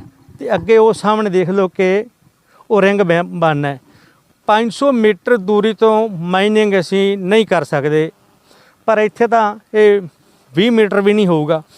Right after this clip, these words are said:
ਔਰ ਦੂਜੀ ਗੱਲ ਕਿ ਰਿੰਗ ਬੰਨ੍ਹ ਕਈ ਥਾਵਾਂ ਤੋਂ ਟੁੱਟਿਆ ਹੋਇਆ ਹੈ। ਹੁਣ ਜਦੋਂ ਦਰਿਆ 'ਚ ਰੱਬ ਨਾ ਕਰੇ ਜ਼ਿਆਦਾ ਪਾਣੀ ਆ ਜਾਏ, ਤਾਂ ਸਾਰਾ ਪਾਣੀ ਇੱਥੋਂ ਲੰਘ ਕੇ ਅਗਲੇ ਬੰਨ੍ਹ ਦੇ ਨਾਲ ਜੋ ਮੇਨ ਬੰਨ੍ਹ ਹੈ, ਤੇ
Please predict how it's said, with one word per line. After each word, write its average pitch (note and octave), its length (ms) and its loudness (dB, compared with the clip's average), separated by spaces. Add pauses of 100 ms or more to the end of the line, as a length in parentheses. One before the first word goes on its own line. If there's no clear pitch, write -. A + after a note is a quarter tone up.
(340)
ਔਰ B3 160 2
ਦੂਜੀ G3 360 2
ਗੱਲ F3 440 2
ਕਿ A#3 200 0
ਰਿੰਗ F#3 240 -4
ਬੰਨ੍ਹ F3+ 340 -2 (100)
ਕਈ F#3+ 280 0
ਥਾਵਾਂ F3+ 320 0
ਤੋਂ A3 120 -2
ਟੁੱਟਿਆ G3+ 420 0
ਹੋਇਆ C#3 220 -4
ਹੈ। - 140 -14 (1600)
ਹੁਣ G3+ 120 -2
ਜਦੋਂ G#3 280 0
ਦਰਿਆ G#3+ 280 2
'ਚ A3 120 -6 (280)
ਰੱਬ F#3 220 -2
ਨਾ G#3 120 -4
ਕਰੇ G#3+ 200 0
ਜ਼ਿਆਦਾ F#3+ 280 2
ਪਾਣੀ F#3+ 300 -2
ਆ E3 140 2
ਜਾਏ, E3+ 180 -6 (320)
ਤਾਂ A3+ 80 0
ਸਾਰਾ C#4 360 0
ਪਾਣੀ A3+ 280 0
ਇੱਥੋਂ A3+ 240 -2
ਲੰਘ A3+ 260 0
ਕੇ A3 240 2
ਅਗਲੇ G3 200 2
ਬੰਨ੍ਹ G#3 280 0
ਦੇ G#3+ 80 2
ਨਾਲ G3+ 280 2
ਜੋ G3+ 200 2
ਮੇਨ F#3+ 300 -2
ਬੰਨ੍ਹ F#3 280 0
ਹੈ, F#3 120 -2 (400)
ਤੇ B3 100 2